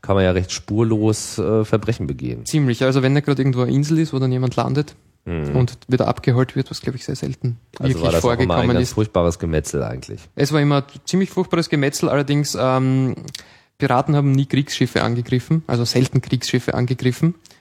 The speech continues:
Speaker 2: außer sie wurden eben von Staat A dafür bezahlt,
Speaker 1: Ja.
Speaker 2: ähm, sondern Schiffe angegriffen, wo sie wissen, sie sind stärker. Und manche Piraten haben dann quasi mal eine Depesche geschickt und gesagt, "Schaut's uns an, wir sind so stark."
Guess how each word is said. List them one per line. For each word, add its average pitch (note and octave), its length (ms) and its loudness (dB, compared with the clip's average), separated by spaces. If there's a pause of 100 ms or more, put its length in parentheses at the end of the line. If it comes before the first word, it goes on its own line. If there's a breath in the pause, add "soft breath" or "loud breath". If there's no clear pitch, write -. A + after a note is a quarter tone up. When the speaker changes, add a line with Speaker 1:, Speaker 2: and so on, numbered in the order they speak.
Speaker 2:
außer A#2+ 200 0
sie B2+ 120 0
wurden B2 160 2
eben A#2+ 120 0
von A#2+ 200 -2
Staat A#2+ 280 -2
A G#2+ 140 0
dafür B2+ 220 -4
bezahlt, - 560 -4 (100)
Speaker 1:
Ja. B2+ 760 0
Speaker 2:
ähm, C3 100 2
sondern C#3 440 2
Schiffe C#3 280 0
angegriffen, C3+ 460 0
wo B2+ 60 2
sie B2 120 0
wissen, C3 240 0
sie B2+ 80 0
sind A#2+ 160 0
stärker. - 520 -4 (140)
Und B2+ 260 0
manche C3 240 2
Piraten B2+ 460 2
haben C3 120 2
dann B2+ 160 0
quasi B2 220 -2
mal B2 100 2
eine B2 140 0
Depesche C#3 480 0
geschickt - 400 -4
und C#3 100 -2
gesagt, - 480 -2 (580)
"Schaut's - 260 -2
uns C3 140 0
an, C3+ 240 2
wir C#3 60 2
sind B2+ 140 0
so B2+ 80 -2
stark." - 480 -6